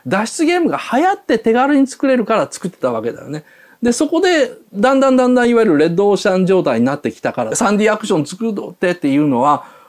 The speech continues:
なんか前に成功したことをやってない。自分の頭の中で考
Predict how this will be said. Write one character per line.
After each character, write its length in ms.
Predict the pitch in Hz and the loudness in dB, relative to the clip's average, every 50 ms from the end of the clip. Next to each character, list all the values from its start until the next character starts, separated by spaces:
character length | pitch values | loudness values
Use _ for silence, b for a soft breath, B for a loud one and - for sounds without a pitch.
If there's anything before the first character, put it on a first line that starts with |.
| B B B B _ _ | B B B B _ _
な 180 | - 202 294 320 | -2 0 0 0
ん 40 | - | 0
か 120 | - - | -2 -2
前 320 | - 175 285 392 427 415 311 | 0 2 2 2 2 2 2
に 120 | 180 156 | 0 0
成 240 | - - 233 226 226 | 0 0 2 2 2
功 260 | 220 - 214 196 196 | 2 2 0 0 0
し 80 | - - | -2 -2
た 100 | 190 170 | -4 -2
こ 120 | 196 185 | -2 -2
と 100 | 180 151 | 0 0
を 60 | 117 | -2
や 160 | 110 120 135 | -2 -2 -6
っ 80 | 147 - | -6 -6
て 180 | _ - 226 226 | _ -2 0 0
な 180 | 226 196 127 | 0 0 -2
い。 100 | - - - _ _ _ _ _ _ _ _ - | -6 -8 -14 _ _ _ _ _ _ _ _ -10
自 200 | 147 - 220 247 | -6 -4 -4 -2
分 160 | 320 311 349 | -2 -2 0
の 140 | 349 269 247 | 0 0 0
頭 320 | 254 - 339 330 349 349 | 0 0 -2 -2 0 0
の 60 | 349 | 0
中 180 | 339 330 320 269 | 0 -2 -2 -2
で 80 | 170 - | -4 -4
考 320 | - - 190 185 190 | -4 -4 -4 -2 -2